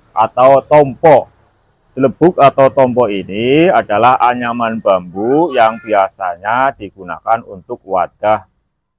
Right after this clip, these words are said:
jajan atau getuk, atau wadah dodol, atau juga telur asin. Tapi kali ini saya manfaatkan untuk sarang burung merpati, yaitu untuk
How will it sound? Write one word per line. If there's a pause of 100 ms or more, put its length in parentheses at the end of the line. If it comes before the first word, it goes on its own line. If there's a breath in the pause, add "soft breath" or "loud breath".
(140)
jajan
atau
getuk,
atau
wadah
dodol,
atau
juga
telur
asin. (480)
Tapi
kali
ini
saya
manfaatkan
untuk
sarang
burung
merpati, (440)
yaitu
untuk